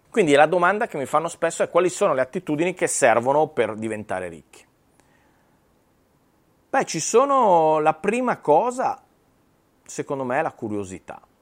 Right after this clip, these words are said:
La curiosità nel pensare e, e nell'andare a cercare, andare a vedere tutte le cose legate al denaro. Penso che quello sia,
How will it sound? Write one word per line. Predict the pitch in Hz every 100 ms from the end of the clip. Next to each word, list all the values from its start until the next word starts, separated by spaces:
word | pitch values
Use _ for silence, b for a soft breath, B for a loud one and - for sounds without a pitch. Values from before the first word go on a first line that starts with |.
| _ _ _ _
La | 104
curiosità | - 123 131 214 - 92 117 120
nel | 117 92
pensare | - _ 143 156 151 - 98 87 95 139
e, | 185 151 107 98 95 92 104
e |
nell'andare | 101 101 98 95 110
a | 98
cercare, | - 110 - 87 120
andare | 98 85 104
a |
vedere | 107 85 90 127 107
tutte | - - 110
le | 104
cose | - 80 87 117
legate | 101 - - 98 95 90
al | - 87
denaro. | 117 196 110 85 -
Penso | 98 95 110
che | 110
quello | 92 92 110
sia, | - 85 90